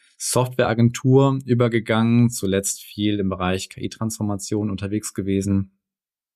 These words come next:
Und ich hatte ja meine Leidenschaft immer für das Befähigen und mach das auch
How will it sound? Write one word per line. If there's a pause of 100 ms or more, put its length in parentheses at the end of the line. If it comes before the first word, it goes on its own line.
(340)
Und
ich
hatte
ja
meine
Leidenschaft
immer
für
das
Befähigen (360)
und
mach
das
auch